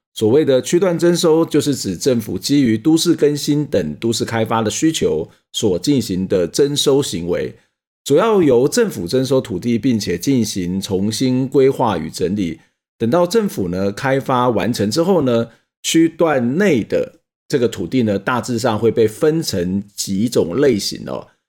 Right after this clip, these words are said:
一种是公共设施用地，另一种叫做可供建筑土地，这种土地又被称之为抵价地。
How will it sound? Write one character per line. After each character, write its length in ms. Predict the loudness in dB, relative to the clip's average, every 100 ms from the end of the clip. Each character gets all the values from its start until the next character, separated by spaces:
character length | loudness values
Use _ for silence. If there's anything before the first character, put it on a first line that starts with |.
| _ -4
一 80 | -2
种 160 | 0
是 140 | 0 0
公 220 | 2 2
共 180 | 0 2
设 220 | 2 0
施 180 | 2 2
用 260 | 2 2
地， 360 | -2 -2 -4 -10 _ _ _ _ _ _ _ _ _ -2
另 120 | 2
一 80 | 2
种 160 | 2 2
叫 160 | 2
做 240 | 2 2 2
可 240 | -2 -2
供 300 | 0 0 0
建 280 | 2 2 2
筑 240 | -2 -4 -4
土 200 | -6 -2
地， 320 | 0 0 -2
这 160 | -2
种 220 | 0 0 -2
土 220 | -4 -2
地 160 | 2
又 160 | 4 4
被 160 | 2 0
称 200 | 0 0
之 140 | 0
为 180 | 0 0
抵 220 | -4 -10
价 340 | -6 -4 -4 -4
地。 220 | -6 -6